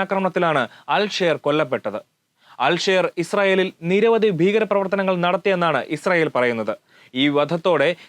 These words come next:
തെക്കൻ ലബനനിൽ നിന്ന് ഇസ്രായേലിലേക്ക് നടത്തുന്ന ആക്രമണങ്ങൾ ഇല്ലാതാകുമെന്നും ഇസ്രായേൽ പ്രതിരോധ സേന പറഞ്ഞു. ഇതിന് പിന്നാലെ തങ്ങളുടെ നേതാവിന്റെ മരണം സ്ഥിരീകരിച്ച് ഹിസ്ബുള്ളയും രംഗത്തെത്തി. പ്രതികാരമായി വടക്കൻ ഇസ്രായേലിൽ രണ്ടിടങ്ങളിലായി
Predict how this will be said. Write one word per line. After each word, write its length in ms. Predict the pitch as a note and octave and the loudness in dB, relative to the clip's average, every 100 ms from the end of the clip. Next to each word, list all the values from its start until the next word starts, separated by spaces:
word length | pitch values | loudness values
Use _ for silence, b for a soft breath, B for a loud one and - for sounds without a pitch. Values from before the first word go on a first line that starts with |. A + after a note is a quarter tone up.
| - | -6
തെക്കൻ 300 | F#3 F#3 A#3 A3 G#3 | -6 -4 -2 0 0
ലബനനിൽ 400 | G3+ G3+ G3 F#3+ | 0 0 0 0
നിന്ന് 280 | F#3 F#3 D#3 E3+ | 0 0 0 -2
ഇസ്രായേലിലേക്ക് 580 | - G#3 G3 G3 F#3+ | 0 0 2 0 0
നടത്തുന്ന 300 | F3+ F3 F3 F3 | -2 -2 -2 0
ആക്രമണങ്ങൾ 460 | F#3+ G3 F#3+ F3+ F3 - F#3 | 0 0 0 0 -2 -2 -2
ഇല്ലാതാകുമെന്നും 720 | G#3 G#3 F#3+ F3 E3 C3+ E3+ B B | 0 2 2 2 0 0 -4 B B
ഇസ്രായേൽ 380 | F3 F#3 G3 F3+ D#3 | -6 -2 0 0 0
പ്രതിരോധ 340 | E3+ F3+ F#3+ E3+ | -2 0 0 0
സേന 160 | D3 B2+ G#2+ | 0 -2 -2
പറഞ്ഞു. 240 | G#2 G#2 - _ _ _ B B G#3 | -4 -6 -12 _ _ _ B B -2
ഇതിന് 220 | A#3 C4+ A3+ | 0 0 0
പിന്നാലെ 420 | A#3 B3+ F#3+ A#2 - _ F3 | 0 2 2 0 -4 _ -4
തങ്ങളുടെ 380 | F3+ G#3+ A#3 A3+ | -2 0 2 2
നേതാവിന്റെ 500 | G#3+ G#3 G#3+ G#3 G3+ | 2 2 0 0 0
മരണം 280 | G3+ G3+ | 0 0
സ്ഥിരീകരിച്ച് 640 | G3 G3+ G3+ G3 F3 F#3+ F3+ _ - | -2 0 2 2 0 -2 -4 _ -8
ഹിസ്ബുള്ളയും 500 | G#3 G#3 A3 F#3 D#3+ | -6 0 2 2 2
രംഗത്തെത്തി. 500 | D3 C#3 B2 G#2 A2+ _ _ _ _ B B B | 0 0 -4 -6 -10 _ _ _ _ B B B
പ്രതികാരമായി 800 | D3+ F#3+ G3 G3 G3 F#3+ D#3 F#3 B - | 0 2 2 2 2 2 2 0 B -2
വടക്കൻ 400 | D#3 G3 G#3+ G3+ | 0 0 -2 -2
ഇസ്രായേലിൽ 560 | F#3+ G3+ G3+ G3 G3+ E3 | -4 0 2 2 0 -2
രണ്ടിടങ്ങളിലായി 840 | F3 G#3+ A#3 A3 G#3 G3+ G3 F3+ | -2 0 0 0 2 2 2 0